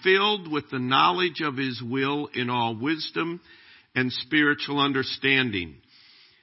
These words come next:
that you might walk worthy of the Lord, unto all pleasing, being fruitful in every good work and increasing in the knowledge of God,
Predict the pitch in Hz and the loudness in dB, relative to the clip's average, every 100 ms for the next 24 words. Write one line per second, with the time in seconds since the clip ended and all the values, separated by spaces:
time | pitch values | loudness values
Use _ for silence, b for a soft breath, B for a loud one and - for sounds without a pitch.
0 | b _ - 151 151 165 170 175 143 160 | b _ 0 2 4 6 6 6 4 6
1 | 151 - 120 143 180 214 226 208 180 147 | 6 4 -4 4 6 6 2 0 0 0
2 | 123 123 120 113 120 131 143 - 131 123 | -2 -4 -2 0 2 0 0 -4 -2 -2
3 | 120 131 165 180 - 139 131 117 131 139 | -2 4 4 2 -6 -2 -2 -2 -4 -4
4 | 156 131 120 113 - - 196 196 - 202 | -4 -4 -2 -4 -8 -4 -4 -4 -4 0
5 | 190 - 139 131 156 170 175 123 156 135 | 0 0 -2 2 2 4 0 2 -2 -2
6 | 120 113 123 - b b b b b - | -2 0 -2 -8 b b b b b 0
7 | 131 135 143 135 - 180 208 - 185 165 | 2 4 2 0 -2 0 0 0 -2 0
8 | 160 147 139 131 143 156 147 127 131 110 | 0 0 2 4 4 4 0 -2 -6 -2
9 | 120 107 85 | 2 4 2